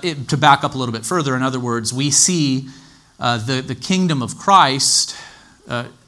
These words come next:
as having two stages to it. The kingdom inaugurated, which is the kingdom that we live in now presently, and the kingdom consummated, whereas premillennialists, they, they have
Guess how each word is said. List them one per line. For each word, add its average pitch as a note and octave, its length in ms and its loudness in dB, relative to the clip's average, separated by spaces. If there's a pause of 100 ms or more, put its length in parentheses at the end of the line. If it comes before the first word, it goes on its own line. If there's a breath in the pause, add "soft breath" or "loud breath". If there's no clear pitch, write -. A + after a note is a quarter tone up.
as C3 240 0
having B2+ 360 2
two F3 320 4
stages A2 600 0
to A#2+ 180 -4
it. C3+ 120 -6 (520 loud breath)
The B2 80 -6
kingdom C#3+ 480 0
inaugurated, C3+ 840 2
which A#2+ 260 -6
is A#2+ 140 -2
the - 80 -6
kingdom A2+ 540 -4
that A2 140 -8
we A#2+ 140 -4
live A2+ 220 -6
in G#2+ 180 -4
now A2 420 0
presently, A2+ 600 -8 (460 loud breath)
and B2 160 -2
the A#2+ 60 -4
kingdom B2+ 420 -4
consummated, B2 760 -2
whereas B2 400 -2
premillennialists, C#3+ 1200 -2 (200 loud breath)
they, B2+ 120 -4
they C3+ 200 -4
have C3 400 -4